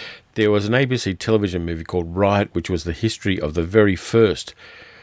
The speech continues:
uh, uh, Sydney gay and lesbian Mardi Gras in nineteen seventy-eight, and the arrests that were made by the coppers because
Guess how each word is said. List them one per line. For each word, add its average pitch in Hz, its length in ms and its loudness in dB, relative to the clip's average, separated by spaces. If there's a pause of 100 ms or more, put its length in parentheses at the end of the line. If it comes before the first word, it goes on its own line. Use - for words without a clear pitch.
(140)
uh, 101 100 0 (100)
uh, 87 260 2
Sydney 95 380 -4
gay 87 260 0
and 82 100 -2
lesbian 85 340 -4
Mardi 90 300 0
Gras 87 300 0
in 87 240 -2
nineteen 87 480 0
seventy-eight, 85 840 0 (760)
and 95 500 2 (200)
the 95 180 0
arrests 95 340 2
that 101 120 4
were 87 120 2
made 87 320 2
by 90 120 4
the 87 80 0
coppers 92 460 0
because - 840 -4